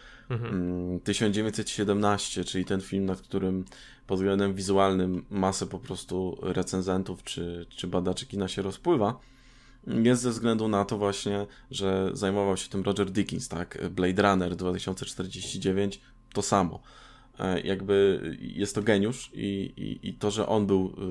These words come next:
Speaker 2: y, właśnie, pracował chociażby przy Skyfall czy, czy przy Spectre też, y, z tego co pamiętam. E, no, oba te filmy pod względem zdjęć jakby są,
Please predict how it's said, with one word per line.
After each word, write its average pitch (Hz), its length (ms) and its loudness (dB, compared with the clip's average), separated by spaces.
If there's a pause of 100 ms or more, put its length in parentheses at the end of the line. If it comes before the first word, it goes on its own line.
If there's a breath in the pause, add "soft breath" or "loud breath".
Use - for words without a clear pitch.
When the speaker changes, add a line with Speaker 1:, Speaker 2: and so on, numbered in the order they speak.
(240)
Speaker 2:
y, - 20 -8
właśnie, 90 480 -6 (560 loud breath)
pracował 98 360 2
chociażby 95 360 -2
przy 90 260 -4
Skyfall 90 540 -2
czy, - 420 -6
czy - 160 -6
przy 90 380 -6
Spectre - 400 -6
też, - 440 -12 (320)
y, - 40 -12
z - 80 -16
tego 87 180 -8
co - 140 -16
pamiętam. 95 380 -4 (600 loud breath)
E, 95 540 -2
no, 107 500 2 (280)
oba 113 220 6
te 143 120 2
filmy 113 300 2
pod 101 160 -2
względem 98 400 0
zdjęć 95 340 -2
jakby 95 260 -4
są, 92 340 -4